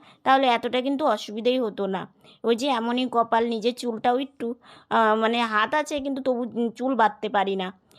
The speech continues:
ভীষণ খারাপ লাগে অনেক সময়, জানো তো। মায়ের তো কত কাজ, আমাকে খেতে দেবে, বোনকে দেবে, আহ, তারপরে, উম, বাবাকে,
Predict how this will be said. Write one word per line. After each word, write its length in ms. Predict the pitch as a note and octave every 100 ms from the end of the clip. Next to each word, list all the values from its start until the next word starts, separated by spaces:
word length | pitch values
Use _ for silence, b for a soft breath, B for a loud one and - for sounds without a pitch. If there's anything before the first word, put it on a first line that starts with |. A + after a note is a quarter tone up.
| b
ভীষণ 300 | B3+ C4 D4
খারাপ 340 | C#4 A#3+ A3+ A3+
লাগে 200 | G#3 G#3
অনেক 260 | G#3 G3+
সময়, 260 | G3 G#3 G3+
জানো 220 | G3+ A#3
তো। 220 | B3 A3+ G#3 B B B
মায়ের 300 | A#3+ A3+ G#3+ G#3+
তো 100 | C4+
কত 440 | A#3 A3 - C#4 C#4+
কাজ, 360 | A#3 F#3+ F#3 - B B B
আমাকে 300 | A3+ A3+ A3
খেতে 260 | A#3 A3+ A3+
দেবে, 260 | A3+ A3+
বোনকে 400 | A3+ A3+ A3+ A3+
দেবে, 440 | G#3+ A3 G#3 A#3 A3+ _ B B
আহ, 240 | - E4 D#4+
তারপরে, 560 | A3 A3 A#3 A3+ A#3
উম, 340 | A3+ A3 A3 G#3
বাবাকে, 600 | A3+ A3 A#3+ A#3+ A#3